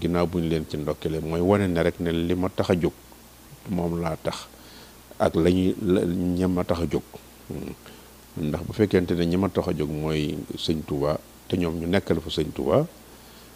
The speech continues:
may itam may wax ne toujours bu fekkente ne amul dara lu ma ci rax ci sama yëfi bopp, sëñ Touba ma yëkkati mooy lislaam ak dajeek ñoom ñi fa ko fa nekkal. Bu loolu amee, bu, bu ma ne la woon suba laay ñëw it, bu ma demee mbooloo ma fa daan fekk day yokk waaye du wàññeeku.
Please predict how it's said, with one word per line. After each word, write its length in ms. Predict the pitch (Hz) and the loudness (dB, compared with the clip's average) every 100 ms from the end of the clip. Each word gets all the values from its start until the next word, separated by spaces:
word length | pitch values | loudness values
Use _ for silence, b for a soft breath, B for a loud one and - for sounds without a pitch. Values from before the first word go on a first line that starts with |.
| - | -2
may 220 | 82 92 | 2 4
itam 220 | 90 87 82 78 | 6 4 2 -2
may 160 | 85 90 | 0 2
wax 200 | 90 - | 2 0
ne 100 | 85 - - | -6 -6 0
toujours 320 | 127 98 90 | 2 2 0
bu 100 | - | -2
fekkente 440 | - 104 - 87 87 | -2 0 0 -2 -2
ne 80 | 87 - | -4 -2
amul 300 | 101 95 87 | -2 -2 0
dara 220 | 82 95 | 4 6
lu 140 | 101 98 | 6 4
ma 120 | 95 | 2
ci 120 | 92 | 2
rax 220 | 85 - | 0 0
ci 80 | - | -6
sama 160 | - 87 | 0 0
yëfi 220 | 82 85 | 0 -2
bopp, 200 | 87 - - - - | -4 -8 -8 -20 -6
sëñ 220 | 110 95 | -4 -4
Touba 220 | 90 85 82 | -2 -2 0
ma 80 | 82 | -2
yëkkati 340 | 82 - - | -4 -4 -4
mooy 180 | 95 87 | -2 -2
lislaam 420 | 82 - - 82 - B B B B B B | -2 -2 -2 -2 -4 B B B B B B
ak 120 | 92 87 | -2 -2
dajeek 340 | 101 98 98 92 | 4 6 6 4
ñoom 280 | 90 85 82 | 2 0 0
ñi 80 | 90 | -2
fa 140 | 113 | -4
ko 140 | - | -4
fa 120 | 92 85 | 0 2
nekkal. 400 | 82 - - 170 - B B B B - | 0 0 0 -2 -4 B B B B 0
Bu 120 | 90 | 4
loolu 260 | 107 107 | 6 6
amee, 280 | 110 95 82 87 - | 4 0 -2 -6 -6
bu, 260 | 90 87 104 | -2 0 0
bu 120 | 95 | 0
ma 80 | 95 | 0
ne 100 | 101 98 | 2 2
la 60 | |
woon 180 | 95 92 | 2 0
suba 280 | - 104 104 | 0 4 6
laay 180 | 98 92 | 6 4
ñëw 160 | 80 | 2
it, 80 | 101 - - | 0 -2 -2
bu 80 | |
ma 100 | 95 92 | 2 4
demee 200 | 90 87 | 2 2
mbooloo 280 | 90 90 85 | 2 4 2
ma 180 | 85 82 | 0 -4
fa 120 | 85 | -4
daan 160 | 82 | -4
fekk 240 | 82 82 - | -4 -6 -4
day 140 | 78 | -6
yokk 200 | 78 78 - | -4 -6 -4
waaye 200 | - - | -2 -4
du 100 | - | -6
wàññeeku. 380 | - - - | -6 -8 -12